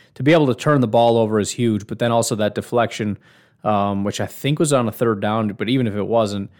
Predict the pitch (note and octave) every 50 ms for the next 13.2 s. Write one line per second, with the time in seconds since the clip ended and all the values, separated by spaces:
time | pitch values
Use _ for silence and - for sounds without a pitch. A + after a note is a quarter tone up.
0 | _ _ _ _ - - A2 G#2 G#2 A#2+ C3 B2 - B2 A2+ A2+ A2+ G#2+ A#2 A2
1 | G#2+ - - A2+ A2 G#2 G#2 A2 A#2 A2 - - A2 F#2+ G2+ G#2+ G#2+ G#2 G2+ G2
2 | F#2 G#2 G#2 - - - - - C3 A#2+ A2+ G#2 G2+ G2+ G#2 G#2 G2+ G2 - G#2+
3 | G2 F#2 - - - G#2+ G2 G2+ G2 - - - - _ _ _ - - G#2+ G#2+
4 | G2+ A2+ C3 D3 D3 D3 D3 C#3+ B2+ A#2+ - - D3+ D3+ D#3 D3+ D3 D#3 D3+ C3
5 | - - - C#3+ C3+ B2+ A#2+ A2+ G2 G2+ B2+ A#2+ - - - B2 A#2 A2+ G#2 G2
6 | - - B2 G#2+ - A2+ A2 - C3 C3+ D3 D#3+ E3+ D#3+ - E3+ D#3+ D#3+ D3+ C#3+
7 | - - E3+ D#3+ C3+ A2+ F#2+ F2+ - - A2 F#2+ - G2+ F#2 G2+ A2+ G#2+ B2+ D3
8 | C#3+ B2 G#2+ G#2 G#2+ A#2 B2 B2+ B2 - - - B2 A2 G#2+ G#2 G#2 - _ _
9 | _ _ _ _ _ - A2+ A2+ A2 A2+ - - A2 G#2+ - A#2 G#2 G#2+ A2 A2+
10 | A#2+ A#2 A2 - A2+ G#2 G2 - G#2 G#2+ G2+ G2+ A#2 A2+ A2+ A2 - B2+ A2 G#2+
11 | A2+ A#2 G#2+ - - B2+ A#2+ G#2+ - G#2 F#2 - C3 B2 A2 - A2+ G#2+ A2 G#2+
12 | - - - - B2 B2 A#2 - - A#2 G#2+ G2+ A2 A#2 A2+ A2 A2 A2 G#2+ A2
13 | G#2+ G2+ G2+ -